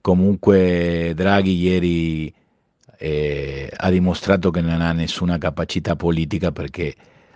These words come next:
al Senato ha fatto un discorso veramente disastroso, un discorso autoritario, un discorso che,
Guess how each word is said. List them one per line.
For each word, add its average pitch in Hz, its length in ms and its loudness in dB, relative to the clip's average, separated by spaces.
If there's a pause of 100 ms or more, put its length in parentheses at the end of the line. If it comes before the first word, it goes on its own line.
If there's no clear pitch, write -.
(120)
al 90 140 2
Senato 95 380 4
ha 85 40 2
fatto 85 640 0
un 87 160 -4
discorso 82 840 -2
veramente 78 800 -2
disastroso, 82 920 -2 (840)
un 85 200 -2
discorso 85 480 0
autoritario, 90 1040 2 (220)
un 82 180 -8
discorso 82 680 -4
che, 78 800 -4